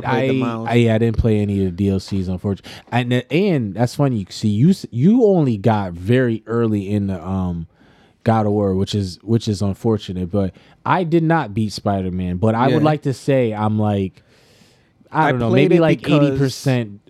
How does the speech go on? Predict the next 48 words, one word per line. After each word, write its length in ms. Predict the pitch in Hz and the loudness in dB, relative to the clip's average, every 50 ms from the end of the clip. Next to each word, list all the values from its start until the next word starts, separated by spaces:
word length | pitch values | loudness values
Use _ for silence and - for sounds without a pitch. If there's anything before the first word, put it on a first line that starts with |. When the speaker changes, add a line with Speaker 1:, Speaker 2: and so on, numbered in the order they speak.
| - | -20
Speaker 1:
finished. 640 | - - 123 120 110 101 90 85 - - - - _ _ _ _ _ - | -2 2 2 2 2 2 -2 -6 -8 -12 -16 -20 _ _ _ _ _ -10
Speaker 2:
I 140 | - 110 131 | -6 -6 -6
played 260 | 131 - 156 160 156 143 | -4 -2 -2 -2 -2 -2
it 40 | 135 135 | -2 -4
because 420 | 139 135 - - 139 131 123 120 | -6 -6 -4 -2 -2 -2 -2 -2
I 140 | 131 120 127 | -4 -4 -4
ended 200 | 127 123 127 123 | -4 -4 -4 -4
up 100 | 120 113 | -4 -4
buying, 500 | 113 120 117 113 113 113 113 110 110 110 - _ _ _ _ _ _ _ _ _ _ - | -6 -6 -6 -6 -8 -8 -10 -10 -12 -14 -18 _ _ _ _ _ _ _ _ _ _ -4
um, 400 | 135 123 120 110 110 110 110 - - | -2 0 0 0 -2 -4 -8 -12 -10
it 80 | - 107 | -8 -6
was, 200 | 113 117 110 - | -6 -6 -4 -6
like, 200 | 127 113 113 - _ _ _ _ _ _ _ - | -6 -8 -8 -10 _ _ _ _ _ _ _ -8
two, 180 | - 180 180 | -4 -4 -4
three, 320 | 185 - - 180 170 160 - - | -4 -4 -2 -2 -2 -2 -2 -4
no, 240 | 147 147 135 113 113 | -6 -4 -4 -4 -6
it 20 | |
was, 100 | 127 143 | -6 -6
like, 200 | 135 110 104 _ | -8 -8 -8 _
three 260 | - 135 131 123 120 | -8 -6 -4 -2 -2
or 60 | 120 113 | -4 -4
four 240 | - - 113 110 | -6 -6 -6 -6
years 260 | 110 110 110 110 104 - | -6 -6 -8 -8 -8 -10
ago. 460 | 107 - - 90 104 104 104 113 117 - - - | -12 -10 -10 -8 -8 -8 -8 -10 -14 -18 -18 -14
It 140 | - 110 110 | -10 -8 -6
was 140 | 110 110 110 | -6 -6 -6
a 60 | 104 | -8
Black 300 | 104 113 110 110 110 - | -10 -10 -10 -10 -10 -10
Friday 400 | - 117 113 110 110 110 104 104 | -8 -8 -8 -6 -6 -8 -8 -8
where 180 | 101 107 104 | -8 -8 -8
they 160 | 104 104 107 110 | -8 -8 -8 -8
had 240 | 113 110 107 104 | -8 -10 -10 -10
the 80 | 107 104 | -12 -14
Spider-Man 640 | - - - 110 107 107 107 104 104 104 104 107 | -12 -10 -10 -10 -8 -8 -10 -10 -12 -12 -12 -12
bundle. 420 | 107 110 110 107 107 107 110 113 135 - - _ - | -10 -10 -10 -10 -10 -10 -10 -10 -12 -14 -14 _ -6
Speaker 1:
All 180 | 123 131 120 101 | -4 -2 -2 0
right, 120 | 101 101 | 0 -2
and 100 | 101 104 | -2 -4
it's 80 | 117 - | -6 -6
probably, 260 | - - 117 110 107 | -4 -4 -2 -2 -2
like, 300 | 104 98 87 85 90 107 | -4 -4 -8 -10 -10 -8
thirty 180 | 107 104 113 117 | -4 -2 -2 -2
Speaker 2:
Yeah. 100 | 113 113 | -2 -2
Speaker 1:
bucks 240 | 113 110 107 104 - | -2 -2 -4 -4 -8
or 60 | 110 | -12
some 180 | 101 - - 110 | -12 -10 -12 -12
shit. 340 | 104 - 117 113 110 104 - _ _ _ _ _ _ _ - | -10 -8 -6 -6 -6 -8 -10 _ _ _ _ _ _ _ -12
Speaker 2:
Yeah, 460 | 120 110 107 104 104 104 104 104 | -8 -8 -6 -6 -6 -6 -8 -8